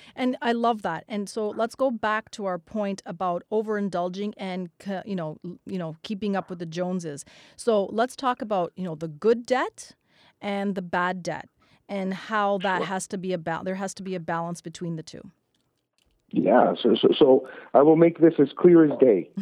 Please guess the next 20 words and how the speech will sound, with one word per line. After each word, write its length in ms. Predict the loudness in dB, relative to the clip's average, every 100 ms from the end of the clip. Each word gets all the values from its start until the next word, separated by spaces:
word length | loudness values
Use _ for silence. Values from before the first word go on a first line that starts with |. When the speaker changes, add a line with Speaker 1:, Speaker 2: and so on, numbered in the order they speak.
| -2 -2
Speaker 1:
<laughs> 340 | -4 -10 _ -6
Speaker 2:
as 160 | -6 -4
clear 260 | 2 8 8
as 160 | 8 4
day. 260 | -2 -4 -16 _ _ _ _ -20 _ 2
Uh, 200 | 2 4
if 180 | 2 2
I 160 | 4
were 380 | 4 6 4 2 -8 _ -2
today, 460 | 2 4 2 -4 _ _
let's 200 | -2 2
say 100 | 2
we 160 | 4 6
live 240 | 6 6
in 140 | 4 2
a, 180 | 0 -4 _ _ _ _ _ _ _ _ _ _ -8
a 60 |
mo-, 140 | 0 2
a 60 | 4
modest 460 | 6 6 8 6